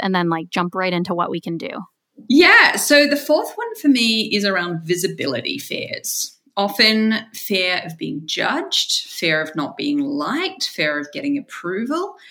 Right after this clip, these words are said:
Speaker 2: We tend to forget that we are here to be of service to people at home who are looking for our services, who want to buy it, who it is a perfect match for, and we can get worried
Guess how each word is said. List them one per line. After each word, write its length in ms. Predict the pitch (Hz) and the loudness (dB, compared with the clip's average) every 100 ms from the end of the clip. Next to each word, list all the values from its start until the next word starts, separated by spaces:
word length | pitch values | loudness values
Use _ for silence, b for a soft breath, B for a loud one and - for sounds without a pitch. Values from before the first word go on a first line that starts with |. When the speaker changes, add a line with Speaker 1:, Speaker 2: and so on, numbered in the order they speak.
| B B B | B B B
Speaker 2:
We 280 | 214 240 233 | -4 -2 -2
tend 400 | - 240 277 285 | -4 0 2 2
to 120 | 320 | 0
forget 760 | - 277 220 160 214 277 - - | -4 -4 -2 -2 -2 -4 -6 -6
that 140 | 196 - | -4 -2
we 160 | 180 | -2
are 140 | 170 165 | -2 -4
here 520 | 165 160 156 196 - | -4 -6 -4 -6 -6
to 100 | - | -8
be 300 | 165 156 147 | -6 -4 -6
of 120 | - | -6
service 800 | - - 135 143 175 - - - _ - | -6 -4 -4 -6 -6 -4 -6 -8 _ -10
to 100 | - | -10
people 540 | 165 156 147 165 190 185 | -6 -8 -6 -4 -4 -4
at 160 | - - | -6 -6
home 500 | - 160 170 180 180 | -6 -4 -4 -6 -4
who 180 | 190 - | -4 -2
are 220 | 156 156 | -4 -4
looking 640 | 151 160 196 196 220 202 202 | -4 -2 -2 0 0 0 -2
for 320 | 196 185 190 | 0 2 4
our 160 | 175 | 4
services, 760 | 175 175 160 156 165 214 226 - | 2 0 0 0 -2 -2 -2 -2
who 140 | 170 | -4
want 500 | 143 143 156 175 - | -4 -4 -4 -4 -8
to 160 | - 214 | -8 -6
buy 360 | 185 147 135 156 | -4 -2 0 0
it, 220 | 233 - B B B | -2 -4 B B B
who 80 | 214 | 2
it 220 | 185 190 - | 2 2 2
is 220 | 175 175 | 4 2
a 60 | 190 | -4
perfect 400 | 175 165 - - | -6 -6 -6 -2
match 340 | 277 349 - | 0 0 -2
for, 400 | - 185 - - B B B | -4 -6 -6 -8 B B B
and 180 | 226 240 | 2 4
we 120 | 233 | 4
can 280 | 226 233 220 | 2 2 2
get 360 | 226 233 226 - - - - - | 2 0 0 -4 -6 -6 -10 -14
worried 640 | 175 175 135 - - | -6 -4 -4 -6 -8